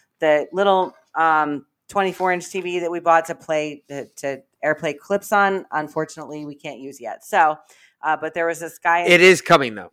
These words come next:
Speaker 1: uh, someone in North Carolina hacked a billboard, and it is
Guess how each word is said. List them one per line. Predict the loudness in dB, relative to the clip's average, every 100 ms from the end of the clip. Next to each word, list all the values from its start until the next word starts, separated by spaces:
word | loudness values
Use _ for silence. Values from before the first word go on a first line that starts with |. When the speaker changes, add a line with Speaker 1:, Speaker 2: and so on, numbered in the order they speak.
| 0
Speaker 1:
uh, | 2 2
someone | -2 -2 0 -2
in | -2
North | -2 -4
Carolina | -4 -2 0 -2 -2 -6 -10 -12
hacked | -6 -4 -2
a | -4
billboard, | 0 0 0 0 0 -4 -6
and | -4 -4 -4
it | -4 -4
is | -2 -2 -2 -6